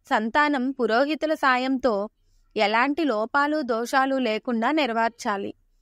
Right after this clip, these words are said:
అది తప్పనిసరిగా నెరవేర్చబడాల్సిన కర్తవ్యం. శ్రీ కొండూరు వెంకటేశ్వర్లు గారి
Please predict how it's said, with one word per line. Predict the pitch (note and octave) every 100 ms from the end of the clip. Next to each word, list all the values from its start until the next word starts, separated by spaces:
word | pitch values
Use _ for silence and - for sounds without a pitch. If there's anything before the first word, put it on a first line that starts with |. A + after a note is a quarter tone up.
| _ _
అది | C4+ D4
తప్పనిసరిగా | C#4+ A3+ - C#4 C#4 D#4+ D4+ D4 D#4
నెరవేర్చబడాల్సిన | C#4 A3+ B3 C4+ - D#4 C4 B3+ B3 B3 B3+
కర్తవ్యం. | C#4 B3 _ A#3+ G#3+ G#3 G#3 _ _ _ _ _ _ _ _ _ _
శ్రీ | - D4+ D#4
కొండూరు | - A3+ A3+ C#4 D#4+
వెంకటేశ్వర్లు | D#4+ C4 A#3+ D4 C#4+ - C#4 C#4
గారి | B3 A#3 A3 G#3